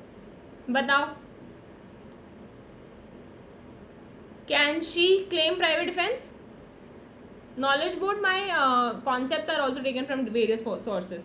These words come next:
अरे भाई डेजी, no। Why? Because there was no apprehension of danger। कोई डेंजर ही नहीं था,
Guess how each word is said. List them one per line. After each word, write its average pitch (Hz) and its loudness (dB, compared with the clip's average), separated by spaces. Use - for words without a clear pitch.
अरे 254 0
भाई 320 2
डेजी, 277 0
no। 269 8
Why? 254 8
Because 381 0
there 311 4
was 381 0
no 311 -4
apprehension 277 2
of 330 0
danger। 220 4
कोई 302 -2
डेंजर 262 4
ही 381 6
नहीं 392 0
था, 370 4